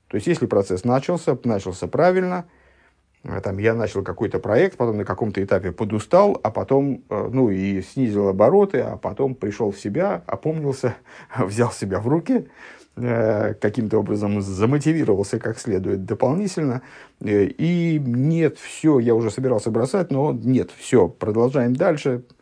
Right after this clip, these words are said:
Это, разумеется, приносит некоторое, м, прибавление, прибыток к тому, что начато. То есть,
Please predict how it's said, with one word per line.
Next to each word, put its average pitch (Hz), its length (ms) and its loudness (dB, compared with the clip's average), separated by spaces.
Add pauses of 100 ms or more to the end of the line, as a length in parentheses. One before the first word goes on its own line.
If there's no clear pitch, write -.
(300)
Это, 135 260 4
разумеется, 107 680 0
приносит 120 760 0 (320)
некоторое, 113 640 4 (100)
м, 98 200 -8
прибавление, 110 800 0
прибыток 120 800 0
к - 80 -20
тому, 117 320 0
что 120 240 4
начато. 98 580 -2 (140)
То - 80 -10
есть, - 160 -12